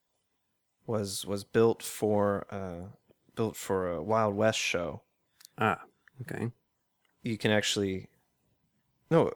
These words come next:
Speaker 1: yeah, it was actually in, uh, episodes of the Wild Wild West.
Speaker 2: Wiki Wild.
Speaker 1: Wiki Wiki Wild Wild West, <laughs> yes. <laughs>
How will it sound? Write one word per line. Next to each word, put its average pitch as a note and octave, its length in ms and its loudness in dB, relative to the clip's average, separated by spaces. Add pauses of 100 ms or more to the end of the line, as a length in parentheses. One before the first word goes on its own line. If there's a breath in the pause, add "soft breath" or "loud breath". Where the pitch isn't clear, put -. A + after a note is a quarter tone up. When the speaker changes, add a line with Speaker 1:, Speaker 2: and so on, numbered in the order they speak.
(140)
Speaker 1:
yeah, C3 180 6 (400)
it A#2 80 2
was A2+ 120 2
actually G#2+ 480 2
in, G#2 220 -6
uh, F#2+ 280 -8
episodes A2+ 380 -2
of G#2 60 -4
the G#2+ 80 -2
Wild G#2 280 4
Wild G2+ 220 0
West. G2 440 -8 (680)
Speaker 2:
Wiki F#3 260 0
Wild. - 340 -8 (220)
Speaker 1:
Wiki C#3+ 400 2
Wiki C3+ 300 2
Wild G#2 320 4
Wild G2 200 2
West, - 380 0
<laughs> - 0 -
yes. A2+ 440 2
<laughs> - 40 -20